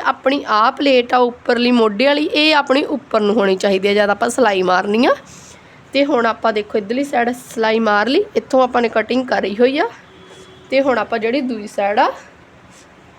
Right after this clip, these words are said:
ਆਹ ਦੇਖੋ ਜਿਹੜੇ ਆਪਣੇ ਟੱਕ ਲਾਏ ਹੋਏ ਨੇ ਕਟਿੰਗ ਕਰਨ ਲੱਗੇ, ਟੱਕ ਨਾਲ ਟੱਕ ਮਿਲਾ ਕੇ ਫਿਰ ਆਪਾਂ ਫਿਟਿੰਗ ਦੇ ਨਿਸ਼ਾਨ ਲਾਏ ਹੋਏ ਨੇ ਜਿਹੜੇ, ਉੱਥੇ ਉੱਤੇ ਸਿਲਾਈ ਮਾਰਨੀ ਆ। ਤੇ ਆਪਣਾ ਦੋਵੇਂ ਪਾਸਿਓਂ ਹੀ, ਉਧਰੋਂ ਆਪਾਂ ਪਹਿਲਾਂ ਕਟਿੰਗ ਕਰਤਾ ਸੀ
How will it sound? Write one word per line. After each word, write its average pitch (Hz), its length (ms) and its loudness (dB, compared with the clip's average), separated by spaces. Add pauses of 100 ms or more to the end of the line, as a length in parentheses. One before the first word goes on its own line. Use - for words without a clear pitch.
ਆਹ 220 120 -4
ਦੇਖੋ 208 260 -8
ਜਿਹੜੇ 220 180 0
ਆਪਣੇ 262 240 2
ਟੱਕ 269 320 -6
ਲਾਏ 202 240 2
ਹੋਏ 214 100 0
ਨੇ 226 120 2
ਕਟਿੰਗ 262 340 2
ਕਰਨ 311 220 2
ਲੱਗੇ, 277 220 0
ਟੱਕ 254 340 -4
ਨਾਲ 220 140 2
ਟੱਕ 214 260 -4
ਮਿਲਾ 196 360 2
ਕੇ 254 160 2 (1200)
ਫਿਰ 226 220 2
ਆਪਾਂ 208 240 0
ਫਿਟਿੰਗ 190 360 -8
ਦੇ 196 100 -2
ਨਿਸ਼ਾਨ 196 500 -2
ਲਾਏ 185 200 0
ਹੋਏ 202 180 -8
ਨੇ 196 120 -6
ਜਿਹੜੇ, 208 220 -4
ਉੱਥੇ 220 260 -8
ਉੱਤੇ 254 160 -4
ਸਿਲਾਈ 190 380 -4
ਮਾਰਨੀ 233 480 0
ਆ। 339 80 -2 (1600)
ਤੇ 247 140 4
ਆਪਣਾ 240 300 0
ਦੋਵੇਂ 233 340 4
ਪਾਸਿਓਂ 269 580 2
ਹੀ, 247 400 0
ਉਧਰੋਂ 254 380 2
ਆਪਾਂ 262 200 -2
ਪਹਿਲਾਂ 247 240 2
ਕਟਿੰਗ 240 360 -2
ਕਰਤਾ 202 420 -2
ਸੀ 359 180 -2